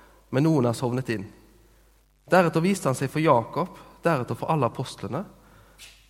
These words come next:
Aller sist viste han seg for meg, jeg som bare er et ufullbåret foster.» Og så fra vers fjorten: Men er ikke Kristus stått opp, da er vårt budskap tomt,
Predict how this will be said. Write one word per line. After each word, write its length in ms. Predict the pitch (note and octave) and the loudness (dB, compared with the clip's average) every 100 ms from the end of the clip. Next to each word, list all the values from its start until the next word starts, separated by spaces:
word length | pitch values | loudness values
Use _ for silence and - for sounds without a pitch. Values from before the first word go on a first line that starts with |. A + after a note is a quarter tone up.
| _ | _
Aller 320 | G#3 F3+ D3+ | 4 6 4
sist 400 | - F#3+ - - D3 | 0 -4 -6 -10 -4
viste 340 | G3 F#3+ C#3+ | -2 -2 -4
han 80 | A#2 | -4
seg 160 | B2+ - | -6 -4
for 120 | C3+ | -2
meg, 240 | B2+ C3 A2 - - | 0 -2 -8 -16 -8
jeg 160 | C3+ B2 | -6 -4
som 160 | C3 | 0
bare 220 | C#3 A#2 | 2 2
er 80 | A2+ | 0
et 120 | - C#3+ | -2 -8
ufullbåret 560 | C#3 G2 G2+ G#2+ A2+ - | -8 -10 -6 -6 -6 -6
foster.» 400 | C3+ - D#3+ - - - _ _ _ _ _ _ _ _ _ _ _ _ _ _ - | -10 -8 -10 -10 -18 -20 _ _ _ _ _ _ _ _ _ _ _ _ _ _ -12
Og 40 | |
så 120 | - | -8
fra 160 | C3 B2+ | -4 -2
vers 220 | B2+ B2 | -2 -4
fjorten: 540 | - D3+ - - - F3 - - - _ _ _ | -6 -8 -8 -12 -8 -8 -10 -20 -20 _ _ _
Men 140 | D3+ F3 | -2 6
er 220 | G#3+ F#3+ | 8 8
ikke 220 | G3+ - - | 4 -4 -2
Kristus 460 | A3+ - - D3+ - | -2 -2 -6 -8 -8
stått 240 | - G3+ G3 | -4 -2 2
opp, 300 | A#3+ - - - - - - | 0 -2 -16 -20 -20 -20 -14
da 220 | C3+ F3+ | 2 6
er 80 | E3 | 8
vårt 220 | D3 C#3+ | 6 0
budskap 400 | F3 F3 - C3+ - | -2 -2 -2 -2 -2
tomt, 540 | D#3+ A3 - - | -4 -4 -6 -16